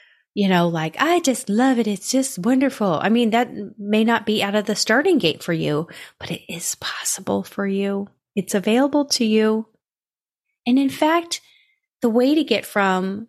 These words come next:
like, if you look in your mirror and you're like, "I just, I really, really, really hate the size of my stomach." And you want to get to a point where you're like,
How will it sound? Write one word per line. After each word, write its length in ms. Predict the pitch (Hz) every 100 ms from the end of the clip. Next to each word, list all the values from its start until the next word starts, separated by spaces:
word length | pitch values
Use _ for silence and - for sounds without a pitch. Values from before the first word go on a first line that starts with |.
| -
like, 160 | 190
if 180 | 208 -
you 160 | 240 269
look 200 | 269 262
in 100 | 220
your 140 | 190
mirror 540 | 185 190 185 180 - _ -
and 180 | 180 180
you're 160 | 196 185
like, 440 | 165 165 - _ _ _ _ _ _ _ -
"I 160 | 247
just, 420 | 240 208 180 - _ -
I 100 | 202
really, 540 | 190 180 196 208 190
really, 280 | 180 175 170
really 540 | 165 160 156 180 180 _ _ -
hate 340 | 185 165 -
the 100 | 180
size 320 | - 160 165 -
of 80 |
my 80 | 160
stomach." 580 | 156 - - - - - _ _ _ _ _ _ _ _ _
And 140 | 202 196
you 120 | 196
want 200 | 190 190
to 60 | 185
get 160 | 180
to 120 | - 170
a 40 |
point 340 | 170 175 -
where 120 | 175 175
you're 160 | 175
like, 440 | 165 160 - -